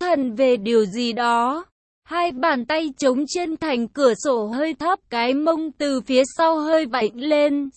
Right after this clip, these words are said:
dưới cái váy ôm sát bờ mông nảy nở, làn vải bị kéo căng ra, cái váy như bị co lại. Cao hơn quả cặp đùi trắng như bông bưởi, Viên Phương giả vờ nhẹ nhàng ngồi xuống chỉnh lại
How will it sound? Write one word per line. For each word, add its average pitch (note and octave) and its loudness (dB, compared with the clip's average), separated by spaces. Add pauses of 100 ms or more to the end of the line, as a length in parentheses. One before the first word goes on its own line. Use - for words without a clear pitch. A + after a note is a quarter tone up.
dưới A3+ 4
cái A#3+ 0
váy A3+ 2
ôm D#4 2
sát E4+ -8
bờ C4+ 6
mông C#4+ 0
nảy B3+ 0
nở, A3+ -4
làn A#3+ -2
vải A3+ 2
bị A3 -6
kéo A3+ -2
căng D#4+ -2
ra, D4+ -2 (100)
cái C4 2
váy A#3 -2
như E4 -2
bị B3+ -2 (100)
co C4+ 2
lại. C4+ 0 (440)
Cao E4 0
hơn D#4+ -2
quả A#3 2
cặp A3+ -2
đùi C4+ 0 (120)
trắng A#3 -2
như D4+ 0
bông C#4+ 0
bưởi, G#3+ 0
Viên D#4+ -4
Phương F4 -4
giả B3+ 0
vờ B3 2
nhẹ A#3 -2
nhàng A#3+ -4
ngồi B3+ 4 (120)
xuống B3 0
chỉnh G#3 -4
lại A#3 -2